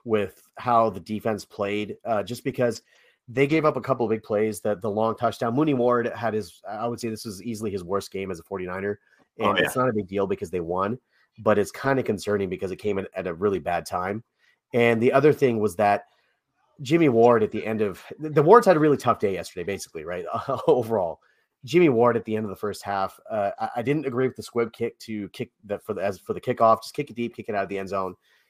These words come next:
Speaker 1: And then once they got the ball at, like, the thirty-eight yard line, I was like, "Well, they have all three timeouts, like, nine seconds left," right?
Speaker 2: Yeah.
Speaker 1: Geno Smith runs. Jimmy Ward inexplicably takes a, a stupid ru-, uh, roughing penalty or unnecessary roughness penalty when Geno Smith slides,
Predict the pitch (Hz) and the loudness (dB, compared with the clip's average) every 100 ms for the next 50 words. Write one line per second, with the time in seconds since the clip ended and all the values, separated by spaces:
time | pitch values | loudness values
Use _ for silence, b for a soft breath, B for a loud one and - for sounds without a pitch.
0 | _ 110 117 110 123 147 147 135 135 101 | _ -2 0 4 4 4 6 6 4 8
1 | 113 117 101 101 101 - 123 113 110 98 | 8 8 4 -2 -4 -2 0 2 0 4
2 | 120 107 101 98 95 95 104 101 104 104 | 2 2 -2 -4 -6 -6 -4 -2 -2 -2
3 | 104 104 - 101 101 107 92 82 95 95 | -2 -6 -10 -6 -6 -6 -8 -10 -10 -4
4 | 107 107 82 78 78 85 95 - _ _ | -4 -4 -6 -10 -10 -8 -8 -10 _ _
5 | _ - 110 123 123 - 120 - 143 143 | _ -10 0 4 4 2 0 4 6 6
6 | 143 139 _ _ _ - 117 127 117 123 | 4 -2 _ _ _ -8 0 2 4 4
7 | 123 143 123 - - 165 170 123 110 101 | 4 0 -2 -6 0 2 2 0 0 0
8 | 95 - _ _ _ - 143 131 - - | -4 -10 _ _ _ -2 2 2 -2 -8
9 | 120 107 110 - - 151 151 117 104 - | -4 -2 -4 -6 2 2 4 2 2 -6
10 | _ 127 131 - 113 101 104 113 113 139 | _ 2 4 4 -2 -12 -16 -8 6 6
11 | 143 127 - 110 95 - 101 104 113 107 | 6 0 0 -2 -2 -2 -2 0 -2 -2
12 | 120 104 127 - - 107 101 101 104 95 | 2 4 2 0 -6 -6 -6 -6 -6 -4
13 | 113 107 - 107 - 123 104 98 | -4 -4 -4 -8 0 2 2 -2